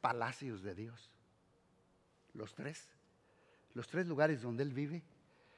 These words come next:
Número uno, anótalo. Él vive en la altura.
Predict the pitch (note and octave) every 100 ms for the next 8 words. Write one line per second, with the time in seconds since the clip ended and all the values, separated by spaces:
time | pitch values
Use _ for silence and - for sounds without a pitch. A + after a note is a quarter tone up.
0 | - - - D#3+ F#3 E3+ E3 C#3 F#2+ -
1 | - - - - _ _ - - - -
2 | - - - _ - - A2+ C3+ - F2+
3 | E2 - - - _ - - C#3+ C3+ D3+
4 | D3+ C3+ G2 F#2+ F#2+ C#3+ F#2+